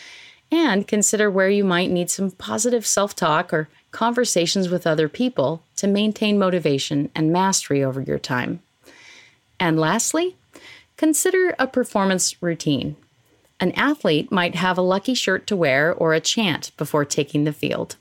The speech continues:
A musician might have a particular warm-up method or visualization practice to get ready to step out on that stage.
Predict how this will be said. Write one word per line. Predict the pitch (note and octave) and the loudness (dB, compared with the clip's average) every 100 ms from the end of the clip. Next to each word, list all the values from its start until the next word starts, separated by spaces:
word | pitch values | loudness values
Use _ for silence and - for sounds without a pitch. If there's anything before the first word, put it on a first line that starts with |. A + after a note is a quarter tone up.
| _ - - - - - - | _ -20 -20 -20 -20 -20 -4
A | A3 | 0
musician | A#3+ A#3+ D#4 - F#3+ | 2 2 0 2 2
might | E3 E3 | 2 0
have | E3+ D#3+ | 0 0
a | D#3+ | -2
particular | - D3+ - D3+ | -2 -4 -2 0
warm-up | E3+ G#3+ A3 D3+ - | 0 0 0 0 0
method | D3 C3 C#3 C3+ - | -2 -2 -2 -4 -4
or | E3+ D#3+ D#3 - | 0 2 0 -2
visualization | D#3+ G#3 A3+ A3+ G3 E3+ D#3+ F3+ D3+ C#3+ | -2 0 2 2 2 2 2 0 -2 -2
practice | C#3+ B2 - - - | -2 -4 -4 -4 -2
to | - | -2
get | D#3+ D#3 E3+ | 0 0 0
ready | E3+ F3 G3 | 0 0 0
to | F3+ | 0
step | - - F3+ F3+ | -2 -2 -4 0
out | F3+ | 0
on | F3+ E3+ | 2 2
that | F3 F#3 | 2 2
stage. | - - D#3 C3+ - | 0 0 2 0 -2